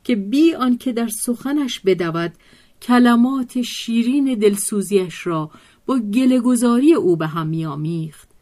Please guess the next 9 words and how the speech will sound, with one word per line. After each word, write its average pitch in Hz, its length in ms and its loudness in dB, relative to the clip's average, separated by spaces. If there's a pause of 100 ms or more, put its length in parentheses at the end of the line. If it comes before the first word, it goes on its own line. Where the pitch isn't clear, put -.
(300)
خود - 440 -2
را 147 320 -16
سبکبار 180 960 -8
می‌یافت 151 760 -16 (640)
و 302 80 2
به 294 120 2
چیزهایی 262 720 -2
اعتراف 156 640 -6
می‌کرد 151 520 -12